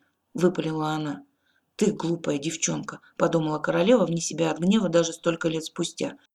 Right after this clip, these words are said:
"Джейми даже не ведает о твоём существовании".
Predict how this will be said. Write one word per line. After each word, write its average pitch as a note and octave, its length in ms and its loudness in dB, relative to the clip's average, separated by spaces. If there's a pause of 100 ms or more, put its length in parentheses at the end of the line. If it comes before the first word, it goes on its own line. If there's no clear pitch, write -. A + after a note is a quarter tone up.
(160)
"Джейми G#3 480 6 (140)
даже F#3+ 240 8
не A3 140 6
ведает D#3+ 400 2
о - 20 -6
твоём E3 300 -2
существовании". E3 1000 0